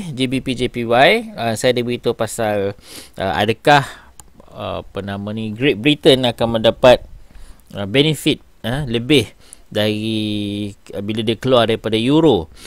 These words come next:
Uh, it's too early untuk kita, uh, tahu. Tetapi apa yang berlaku,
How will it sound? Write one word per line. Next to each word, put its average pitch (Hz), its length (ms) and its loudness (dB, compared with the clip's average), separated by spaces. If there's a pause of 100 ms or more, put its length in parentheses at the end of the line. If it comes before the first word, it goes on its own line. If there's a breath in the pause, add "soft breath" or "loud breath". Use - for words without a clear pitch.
(180 loud breath)
Uh, 95 400 -2
it's - 240 -10
too 110 240 -2
early 180 400 2
untuk 104 320 -8
kita, 101 720 -2 (160)
uh, 90 320 -8
tahu. 117 320 -2 (240)
Tetapi 170 320 6
apa 226 160 6
yang 220 160 4
berlaku, 156 480 2